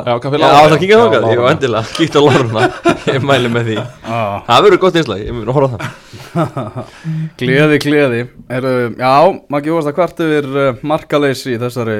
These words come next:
Speaker 3: þessari umferð. Það er bara, ah, bara sóknarleikur á undanhaldi, eitthvað. Það er bara,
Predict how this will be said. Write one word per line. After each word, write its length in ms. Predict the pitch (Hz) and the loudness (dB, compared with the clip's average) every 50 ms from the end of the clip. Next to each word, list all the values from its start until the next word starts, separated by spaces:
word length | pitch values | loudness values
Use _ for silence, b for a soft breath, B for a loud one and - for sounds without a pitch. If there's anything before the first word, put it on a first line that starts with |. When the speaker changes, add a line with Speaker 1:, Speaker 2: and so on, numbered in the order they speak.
| 98 - | -6 -10
Speaker 3:
þessari 400 | - 110 120 120 117 120 113 110 131 | -12 -12 -12 -10 -8 -6 -6 -4 -6
umferð. 320 | 156 156 - 180 - - _ _ _ _ - _ _ _ - - _ _ - | -6 -6 -8 -10 -10 -10 _ _ _ _ -20 _ _ _ -20 -20 _ _ -20
Það 340 | - - 139 139 131 135 139 139 | -16 -8 -4 -2 0 2 0 0
er 40 | |
bara, 280 | - 139 139 131 127 123 120 117 - B B B B B B B B B B B B B B B - | 0 -2 -2 0 0 0 0 -2 -4 B B B B B B B B B B B B B B B -12
ah, 300 | - - B B B B B B B B B B B B B _ | -10 -8 B B B B B B B B B B B B B _
bara 220 | _ 117 110 110 | _ -8 -8 -8
sóknarleikur 840 | 110 - 139 135 139 - 147 135 139 139 139 139 - 143 139 123 120 | -8 -6 -6 -6 -6 -6 -8 -6 -4 -6 -6 -6 -6 -6 -6 -6 -8
á 100 | 131 131 123 120 | -10 -10 -10 -12
undanhaldi, 600 | 127 139 143 143 151 147 151 143 143 - 110 104 | -12 -12 -12 -10 -10 -10 -10 -10 -10 -10 -10 -10
eitthvað. 460 | 98 107 110 107 107 101 95 95 104 | -10 -12 -12 -10 -10 -12 -12 -14 -16
Það 240 | 113 123 120 117 117 | -16 -12 -10 -8 -8
er 140 | 123 123 117 | -8 -8 -4
bara, 260 | - 123 117 113 | -4 -4 -2 -2